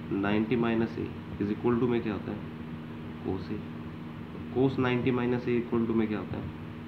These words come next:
sine A। तो बस ये चीज़ apply कर देनी है। तो sine नाइंटी minus A, A is equal to में ट्वेंटी थ्री, तो ये हो जाएगा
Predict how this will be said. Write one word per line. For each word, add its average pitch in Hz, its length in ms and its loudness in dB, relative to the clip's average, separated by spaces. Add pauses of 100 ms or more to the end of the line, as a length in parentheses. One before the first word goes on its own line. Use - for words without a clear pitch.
(880)
sine 90 340 -2
A। - 400 -10
तो 104 140 0
बस 104 140 -2
ये 117 120 6
चीज़ 117 220 2
apply 107 300 2
कर 110 140 0
देनी 113 220 2
है। 113 80 0 (480)
तो 131 60 -4 (100)
sine 113 240 6
नाइंटी 113 300 4
minus 117 400 4
A, 98 100 2 (420)
A 120 140 8
is 120 140 4
equal 117 220 2
to 110 120 2
में 107 120 0
ट्वेंटी 104 260 0
थ्री, 120 220 0
तो 113 120 2
ये 104 60 4
हो 98 100 2
जाएगा 92 240 0